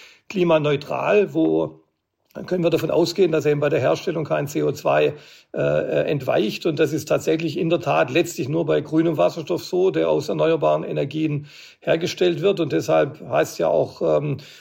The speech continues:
äh, unsere Strategie der Bundesregierung ganz klar ausgerichtet auf den grünen Wasserstoff. Meine Amtsbezeichnung war Beauftragter für grünen Wasserstoff.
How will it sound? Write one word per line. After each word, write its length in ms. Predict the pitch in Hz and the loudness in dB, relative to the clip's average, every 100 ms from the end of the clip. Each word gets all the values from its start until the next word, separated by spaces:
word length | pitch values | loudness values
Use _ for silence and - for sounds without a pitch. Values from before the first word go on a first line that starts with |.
| _ | _
äh, 100 | 160 | -4
unsere 320 | 156 156 - | -2 -2 -4
Strategie 520 | 147 180 139 123 160 175 | -2 0 0 -4 -2 0
der 100 | 151 | 0
Bundesregierung 880 | 165 160 170 147 170 160 160 156 | 0 -2 -2 -2 0 0 -2 -4
ganz 280 | - 156 - | -4 -4 -6
klar 460 | - 151 175 170 - | -2 2 4 4 0
ausgerichtet 600 | 165 - 156 156 - - | -2 -4 -4 -4 -4 -6
auf 120 | - | -6
den 120 | 151 | -8
grünen 360 | 143 160 175 175 | -2 0 2 2
Wasserstoff. 540 | 170 170 - 185 156 | 0 -2 -4 -4 -2
Meine 360 | 151 147 147 117 - | 0 0 0 -4 -6
Amtsbezeichnung 800 | 170 - 160 - 156 151 170 143 | -6 -4 -8 -2 0 0 -2 -2
war 220 | 156 151 | 0 0
Beauftragter 640 | 156 156 - 151 147 139 | 0 0 0 -2 -2 -4
für 100 | 143 | -10
grünen 380 | 135 175 170 156 | -2 0 2 2
Wasserstoff. 880 | 165 156 151 180 170 - - - | 0 -2 -2 -2 -2 -6 -20 -20